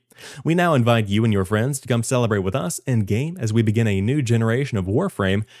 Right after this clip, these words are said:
now optimized for Xbox Series X and S." Of course, this does bring a lot of visual enhancements, improved textures, improved resolutions and frame rates, all of the next-gen bells and whistles that you really want to see,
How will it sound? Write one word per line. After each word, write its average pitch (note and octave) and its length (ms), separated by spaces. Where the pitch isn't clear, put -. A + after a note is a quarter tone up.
now G#2 200
optimized G2 560
for A#2 140
Xbox B2+ 500
Series B2 380
X A2+ 300
and A#2+ 300
S." B2+ 340
Of - 160
course, D#3+ 240
this C3 180
does A#2+ 240
bring A2 240
a G2+ 60
lot G2+ 220
of F#2+ 80
visual G#2 420
enhancements, G#2+ 680
improved G2+ 520
textures, C3+ 520
improved G#2+ 380
resolutions B2 800
and G2+ 120
frame C#3 300
rates, B2+ 260
all E4 120
of F3+ 100
the C3 60
next-gen B2+ 680
bells G#2+ 320
and G2 160
whistles G#2 380
that F#2+ 100
you G2+ 100
really G2+ 300
want F2+ 320
to F#2+ 100
see, G3 380